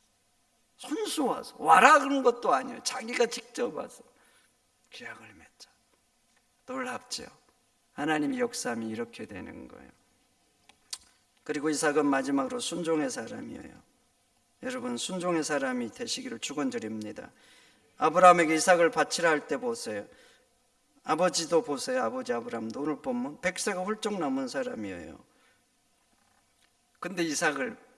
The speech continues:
바치려고 데리고 가죠. 저는 성경을 보면 신기한 것 같아요.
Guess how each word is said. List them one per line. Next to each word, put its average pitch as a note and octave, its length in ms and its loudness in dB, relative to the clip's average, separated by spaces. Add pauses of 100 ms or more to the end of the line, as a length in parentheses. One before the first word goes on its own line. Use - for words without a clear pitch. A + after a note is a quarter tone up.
(180)
바치려고 C#3+ 560 -2
데리고 A2 400 -10
가죠. - 340 -20 (600)
저는 D#3 220 -2
성경을 F#3 440 2
보면 C3 340 -4
신기한 C3 440 -6
것 - 140 -14
같아요. - 500 -20